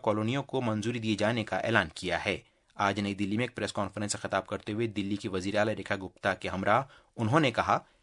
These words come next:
کہ موجودہ تعمیرات کو منظور کیا جائے گا، جبکہ یہ لازمی ہوگا کہ آئندہ کی تعمیرات میں municipal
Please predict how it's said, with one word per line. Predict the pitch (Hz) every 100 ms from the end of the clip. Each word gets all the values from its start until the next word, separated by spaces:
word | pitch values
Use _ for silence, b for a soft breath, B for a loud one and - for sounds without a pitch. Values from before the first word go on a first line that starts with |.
| b -
کہ | 139
موجودہ | 127 127 147 180
تعمیرات | 180 123 117 143 -
کو | 139
منظور | 107 98 110
کیا | - 101 90
جائے | 104 131
گا، | 127 143 b b -
جبکہ | 123 139 165
یہ | 160
لازمی | 139 117 147 175
ہوگا | 98 110
کہ | 127 147
آئندہ | 110 110 123
کی | 123
تعمیرات | 113 95 92 117 135
میں | 113 123 123 B B
municipal | 113 135 147 175